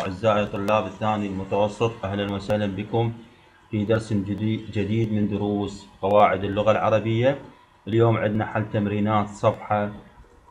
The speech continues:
ستة وخمسين، تمرينات المثنى والملحق به، صفحة ستة وخمسين من كتاب الجزء الثاني، تمرينات المثنى والملحق به. قبل لا نحل التمارين، لا تنسى الاشتراك بالقناة وتفعيل الجرس ليصلك كل ما هو جديد.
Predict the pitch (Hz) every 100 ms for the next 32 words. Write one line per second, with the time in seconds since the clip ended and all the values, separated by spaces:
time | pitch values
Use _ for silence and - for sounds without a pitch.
0 | - - 113 - 107 - 95 87 113 113
1 | 135 135 - - - - - - - -
2 | 101 104 107 110 107 107 101 101 110 107
3 | 104 104 101 98 104 - 104 98 - -
4 | 120 92 78 - - _ - 113 - 98
5 | - 117 113 101 104 95 110 117 165 -
6 | - - - 107 104 113 - 104 110 110
7 | 101 98 113 101 - - 104 104 113 156
8 | 160 - 110 104 104 104 104 107 - 104
9 | 104 98 107 104 98 95 98 101 107 -
10 | 113 113 185 - - - - 123 113 107
11 | 101 - 107 - 110 98 98 98 139 139
12 | 113 110 - 107 95 - 104 104 - 107
13 | 110 113 113 120 110 123 120 139 165 165
14 | 123 113 117 104 110 - 104 101 98 104
15 | 104 101 117 101 98